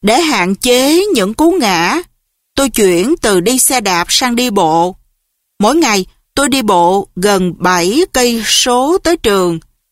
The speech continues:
Vì việc đứng lên ngồi xuống đối với tôi ngày càng khó khăn, nên tôi nhịn uống nước để khỏi đi vệ sinh trong thời gian ở trường. Vì nhà xa, lại phải đi bộ, nên thỉnh thoảng tôi đi học muộn.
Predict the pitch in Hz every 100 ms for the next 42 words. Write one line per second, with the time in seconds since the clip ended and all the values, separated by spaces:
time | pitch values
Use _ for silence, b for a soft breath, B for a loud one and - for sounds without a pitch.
0 | _ _ _ _ 202 240 190 214 208 254
1 | 370 339 269 220 190 165 247 320 285 339
2 | 294 294 381 - 262 247 208 170 190 180
3 | 170 - 262 359 - 277 262 240 _ _
4 | _ - 277 262 285 220 175 175 202 -
5 | 226 302 359 311 359 427 _ _ _ 196
6 | 240 269 240 269 254 202 180 175 208 277
7 | 262 269 254 240 165 220 254 247 - 190
8 | - 220 202 185 175 165 _ _ _ _
9 | _ _ 190 214 196 196 196 180 180 -
10 | - 277 285 269 _ _ - 196 202 214
11 | 247 294 214 170 170 196 - _ _ -
12 | 226 233 262 285 320 190 196 320 254 240
13 | 233 226 - - 247 254 170 185 185 175
14 | 170 190